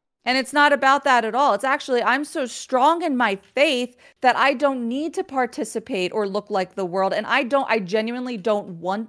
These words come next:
to. Like, why do I want, again, why do I wanna go back and play in the grave that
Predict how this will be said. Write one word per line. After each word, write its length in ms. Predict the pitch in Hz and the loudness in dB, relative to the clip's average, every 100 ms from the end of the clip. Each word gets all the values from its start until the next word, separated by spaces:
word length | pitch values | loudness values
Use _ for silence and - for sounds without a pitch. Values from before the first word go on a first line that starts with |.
| - | -8
to. 300 | 170 147 - - | -8 -8 -12 -10
Like, 140 | 180 | -10
why 560 | 175 185 214 240 247 - _ _ | -4 2 4 4 2 -4 _ _
do 180 | - 226 | -4 4
I 140 | 226 240 | 4 4
want, 360 | 214 214 202 202 | 2 -4 -2 -2
again, 380 | 202 202 180 170 | 0 2 0 -2
why 160 | 185 202 | 2 4
do 60 | 233 | 4
I 60 | |
wanna 200 | 233 233 | 0 -4
go 200 | 185 196 | -4 -4
back 360 | 208 202 202 - - - | 0 0 0 -4 -16 -8
and 160 | 190 | -8
play 260 | 180 190 185 | -2 -2 0
in 100 | 196 | -2
the 60 | |
grave 440 | 185 180 170 175 175 - _ - | -6 -4 -2 -4 -6 -16 _ 0
that 400 | 185 180 175 | 4 4 2